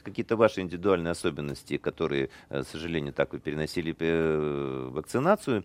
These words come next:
Вот, э, по наблюдениям, ну, можно сказать, что, наверное, да, вы правы. Скорее всего, это проявление, э, того, что у вас будет больше антител,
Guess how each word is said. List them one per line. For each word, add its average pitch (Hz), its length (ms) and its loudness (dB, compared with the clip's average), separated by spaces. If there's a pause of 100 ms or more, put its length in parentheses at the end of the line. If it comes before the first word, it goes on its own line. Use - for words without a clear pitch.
(420)
Вот, 92 460 2
э, 80 640 4 (120)
по 113 100 6
наблюдениям, 131 760 4
ну, 123 220 4
можно 156 360 6
сказать, 135 220 8
что, - 160 0
наверное, 123 480 6
да, 95 120 -2
вы 110 120 2
правы. 67 360 8
Скорее 113 340 4
всего, 101 280 4
это 98 280 2
проявление, 95 720 4 (220)
э, 76 560 4
того, 98 220 8
что - 160 -2
у 85 40 4
вас 85 140 6
будет 73 320 -2
больше 78 380 2
антител, 165 560 4